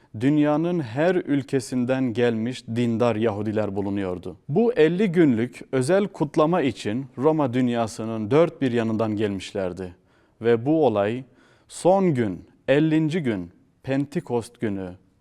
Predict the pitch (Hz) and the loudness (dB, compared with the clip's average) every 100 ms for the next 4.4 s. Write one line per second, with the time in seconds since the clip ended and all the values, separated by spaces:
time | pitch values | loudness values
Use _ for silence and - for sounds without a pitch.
0 | _ _ 117 95 - 95 95 92 - - | _ _ -2 -2 -4 -10 -8 -10 -12 -20
1 | _ - 180 175 226 226 165 180 170 170 | _ -2 2 2 2 2 4 4 4 2
2 | 165 220 190 139 120 117 156 151 143 202 | -2 -2 2 4 4 2 -2 -2 0 0
3 | 214 180 190 151 165 165 185 - 139 117 | 2 4 4 4 4 4 2 0 -2 -2
4 | 104 98 82 | -4 -6 -10